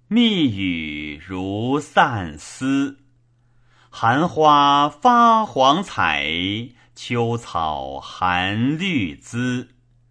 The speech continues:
闲居玩万物，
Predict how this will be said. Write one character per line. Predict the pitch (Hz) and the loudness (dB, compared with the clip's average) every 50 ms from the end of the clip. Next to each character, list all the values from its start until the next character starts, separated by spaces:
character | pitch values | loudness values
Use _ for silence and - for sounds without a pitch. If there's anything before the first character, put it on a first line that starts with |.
| _ _ _ _ _ _ _ _ _ _ | _ _ _ _ _ _ _ _ _ _
闲 | - - - 117 117 131 151 165 | -20 -6 0 2 2 4 2 0
居 | 117 143 151 147 139 131 120 110 98 90 85 82 | -2 -2 0 0 2 2 0 0 -4 -4 -6 -8
玩 | 82 85 98 110 117 123 123 131 143 170 190 202 214 208 | -10 0 4 6 6 6 4 2 0 0 0 0 0 4
万 | 214 262 233 208 175 151 127 127 156 | 4 6 6 6 4 2 0 0 -2
物， | 196 220 214 170 131 104 92 85 78 73 69 58 - - | -2 -4 -4 -4 -4 -4 -4 -6 -8 -12 -14 -16 -20 -20